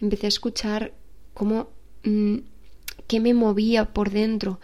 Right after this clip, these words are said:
cada una de las cosas que tenía a mi alrededor. Hice muchísima limpieza de todo, eh, y también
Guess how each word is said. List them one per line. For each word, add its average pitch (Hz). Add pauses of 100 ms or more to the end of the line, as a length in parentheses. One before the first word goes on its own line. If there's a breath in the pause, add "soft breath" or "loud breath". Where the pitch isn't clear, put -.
(200 loud breath)
cada 214
una 208
de 220
las 226
cosas 208
que 208
tenía 196
a 196
mi 208
alrededor. 190 (100)
Hice 185
muchísima 180
limpieza 165 (720 loud breath)
de 208
todo, 233 (540 loud breath)
eh, 214
y 214
también 214